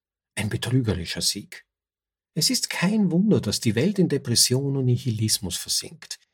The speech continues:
Die Menschen denken, dass sie gewinnen, aber in Wirklichkeit verlieren sie entweder, indem sie verlieren, oder sie gewinnen,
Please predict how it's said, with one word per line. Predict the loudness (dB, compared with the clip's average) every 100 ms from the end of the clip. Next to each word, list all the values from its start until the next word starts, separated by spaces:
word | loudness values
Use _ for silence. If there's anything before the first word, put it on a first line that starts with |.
| _ 2
Die | 4
Menschen | 4 2 0 4
denken, | 4 2 0 0
dass | 2
sie | 2
gewinnen, | 2 2 4 4 2 -6 _ _ -10
aber | -2 2
in | 4
Wirklichkeit | 4 2 -2 0 0
verlieren | 2 2 2 2 2
sie | 2 2
entweder, | 2 2 0 2
indem | 0 2 2
sie | 2
verlieren, | 0 0 0 0 -2 -4 -8 _ _ _
oder | 2 4 2 0
sie | 0 0
gewinnen, | 2 4 4 6 6 4